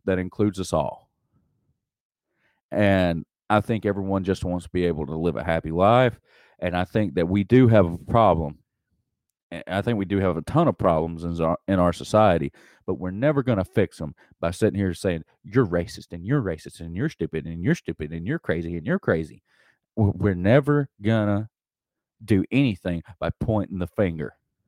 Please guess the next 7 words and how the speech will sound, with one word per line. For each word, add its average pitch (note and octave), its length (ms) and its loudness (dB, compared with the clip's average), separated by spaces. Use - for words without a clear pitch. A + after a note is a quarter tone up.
because G2 420 4
the G#2+ 160 2
more C#3 260 4
we C3+ 180 6
point C#3 360 -4
the G#2+ 100 0
finger, C#3+ 500 0